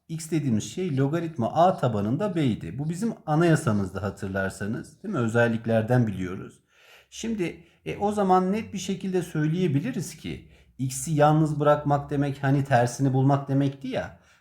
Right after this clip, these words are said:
O zaman üstel fonksiyonun tersi logaritma fonksiyonuymuş arkadaşlar. Bunu net bir şekilde söyleyebiliriz. E, o zaman f eksi bir fonksiyonunun, bakın artık tam tersi yönde gidecek, değil mi?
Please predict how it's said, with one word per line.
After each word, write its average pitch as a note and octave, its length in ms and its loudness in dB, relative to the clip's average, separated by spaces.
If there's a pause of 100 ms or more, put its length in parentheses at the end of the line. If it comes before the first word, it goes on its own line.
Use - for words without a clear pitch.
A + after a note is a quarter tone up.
O B2 120 -4
zaman B2+ 420 0
üstel D#3 380 0
fonksiyonun F#2+ 640 -4
tersi C#3 760 0 (240)
logaritma A2 600 0
fonksiyonuymuş E2 840 -6
arkadaşlar. D#2+ 720 -10 (400)
Bunu A2 200 0
net D3+ 220 2
bir G2 60 -4
şekilde B2 440 -6
söyleyebiliriz. G#2+ 920 -2 (300)
E, C3 120 -8
o F#3+ 140 0
zaman E3+ 460 -2 (200)
f G3 260 -2 (240)
eksi D#3+ 480 -4
bir F#3 160 -2
fonksiyonunun, A#2 1000 0 (300)
bakın A2+ 280 -4
artık B2+ 380 2
tam C#3 260 4
tersi G#2+ 400 2
yönde F#2+ 320 0
gidecek, F2+ 600 -8 (380)
değil E3 200 -2
mi? F#2+ 400 -2